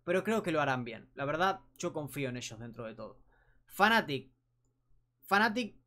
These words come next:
es, es una incógnita siempre, Fnatic. Yo, como digo,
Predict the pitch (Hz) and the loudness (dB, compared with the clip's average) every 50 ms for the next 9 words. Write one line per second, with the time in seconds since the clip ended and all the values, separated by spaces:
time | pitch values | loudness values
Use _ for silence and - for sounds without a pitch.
0 | _ _ - - 165 175 175 165 - - - - - _ _ _ _ _ _ - | _ _ -12 -6 -2 -2 0 0 -2 -6 -10 -14 -20 _ _ _ _ _ _ -6
1 | - 214 208 - 214 202 170 156 143 165 170 180 185 175 156 147 131 - - 143 | -2 -2 0 0 0 0 0 0 0 0 0 0 -2 -2 -4 -4 -6 -6 -6 -6
2 | 143 131 131 131 - 135 123 123 131 127 - - - - - - - _ _ _ | -6 -6 -6 -8 -8 -10 -8 -8 -8 -10 -12 -14 -20 -20 -20 -20 -20 _ _ _
3 | _ _ _ _ _ _ _ - - 208 202 220 202 175 170 180 180 165 147 135 | _ _ _ _ _ _ _ -2 -2 0 0 2 0 2 2 2 2 2 0 -2
4 | - _ | -6 _